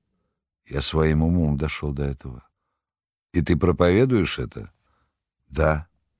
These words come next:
А вот, например, кентурион Марк, его прозвали крысобоем, он добрый?» «Да», — ответил арестант. «Он, правда, несчастливый человек. С тех пор, как добрые люди изуродовали его,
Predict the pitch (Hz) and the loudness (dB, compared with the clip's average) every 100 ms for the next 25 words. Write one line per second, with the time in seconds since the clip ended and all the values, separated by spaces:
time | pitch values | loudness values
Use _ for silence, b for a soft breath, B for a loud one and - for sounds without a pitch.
0 | _ _ _ 85 87 85 92 87 87 85 | _ _ _ 2 2 2 0 2 4 4
1 | 80 - 80 71 78 76 71 67 69 76 | 2 0 0 2 2 2 2 2 0 0
2 | - - _ _ _ - 69 69 76 71 | -6 -20 _ _ _ -4 -2 0 0 0
3 | 67 71 62 71 - 76 62 71 65 62 | 0 0 -2 -4 -2 -2 0 0 0 -2
4 | - _ _ _ _ _ _ _ - 64 | -10 _ _ _ _ _ _ _ -6 -2
5 | 57 127 135 87 - _ _ _ _ _ | 2 2 0 -6 -8 _ _ _ _ _
6 | _ _ _ _ _ 62 98 131 117 - | _ _ _ _ _ -2 2 2 0 -4
7 | _ _ - 67 - 65 - 57 57 - | _ _ -4 -4 -4 -8 -6 -8 -6 -8
8 | - 50 - _ b b b - 80 73 | -10 -14 -14 _ b b b 0 0 4
9 | 85 69 80 80 - 90 - 110 71 - | 2 4 2 2 0 -2 -2 -2 -4 -4
10 | - 104 95 90 - - _ _ - - | -8 -8 -12 -16 -20 -20 _ _ -6 -2
11 | 82 - 87 78 80 65 78 73 76 73 | -2 2 0 2 0 2 0 2 2 2
12 | 73 69 69 64 69 78 110 95 64 57 | 2 0 -2 0 0 2 2 0 -2 -4
13 | 55 53 | -6 -10